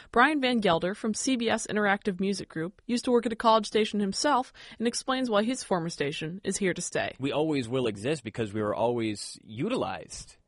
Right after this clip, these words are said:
Speaker 2: Um, they saw us as, um, a community tool, so,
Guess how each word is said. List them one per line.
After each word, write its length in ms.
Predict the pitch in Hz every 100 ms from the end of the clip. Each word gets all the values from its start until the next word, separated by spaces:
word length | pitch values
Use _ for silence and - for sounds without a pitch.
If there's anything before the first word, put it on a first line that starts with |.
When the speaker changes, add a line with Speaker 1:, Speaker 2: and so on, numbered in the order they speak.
| -
Speaker 2:
Um, 460 | 110 104 101 95 95
they 120 | 113
saw 320 | 107 107 107
us 160 | 117 107
as, 340 | 101 110 110 - - 104
um, 420 | 104 104 98 110 _ _ _ _ _ _ _ _ -
a 80 | 107
community 560 | - 117 120 123 107 -
tool, 380 | 135 120 90 104
so, 460 | - 107 95 95